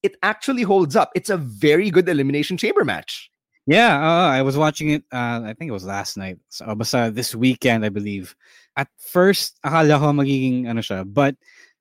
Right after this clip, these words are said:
Speaker 2: okay nga siya, you were right. Uh, for those who don't remember or for those who are trying to remember, it was the chamber match that resulted in yung ano, yung pinakahuling world championship ni Shawn Michaels.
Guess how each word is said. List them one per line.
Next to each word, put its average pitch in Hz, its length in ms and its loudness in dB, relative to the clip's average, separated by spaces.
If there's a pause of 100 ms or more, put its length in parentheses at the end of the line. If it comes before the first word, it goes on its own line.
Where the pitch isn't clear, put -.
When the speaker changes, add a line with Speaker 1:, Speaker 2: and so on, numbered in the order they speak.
(160)
Speaker 2:
okay 262 220 4
nga 269 80 6
siya, 233 240 4
you 196 80 4
were 214 80 4
right. 202 260 2
Uh, 147 800 0
for 175 100 2
those 180 220 2
who 190 80 4
don't 190 160 2
remember 156 420 4
or 123 60 2
for 143 160 -2
those 139 160 2
who 139 80 4
are 127 80 4
trying 131 320 0
to 135 80 0
remember, 117 400 -2
it 123 160 -10
was 127 260 -4
the 131 400 -4 (320)
chamber 170 460 4
match 131 400 2 (160)
that 123 400 0
resulted 131 800 2 (160)
in 120 420 2
yung 127 220 2
ano, 131 240 4
yung 123 320 0 (640)
pinakahuling 160 720 6
world 143 260 2
championship 135 640 -2
ni 123 300 0
Shawn 123 240 2
Michaels. 110 480 -4